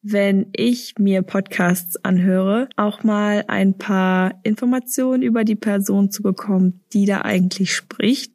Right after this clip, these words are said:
Und deshalb erfahrt ihr heute ein bisschen mehr darüber, wem ihr hier eigentlich zuhört.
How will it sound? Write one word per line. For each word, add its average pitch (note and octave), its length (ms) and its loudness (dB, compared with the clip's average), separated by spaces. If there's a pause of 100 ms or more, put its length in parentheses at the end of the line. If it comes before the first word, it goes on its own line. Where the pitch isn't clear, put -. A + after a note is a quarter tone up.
Und G#3+ 600 0
deshalb G#3+ 340 0
erfahrt A3+ 420 -2
ihr G3 140 2
heute F#3+ 380 0
ein G3 180 2
bisschen G#3 340 -2
mehr F#3+ 240 0
darüber, G#3+ 600 0 (260)
wem F3+ 340 0
ihr A#3 200 0
hier C#4+ 180 -4
eigentlich A3+ 480 -2
zuhört. - 540 -2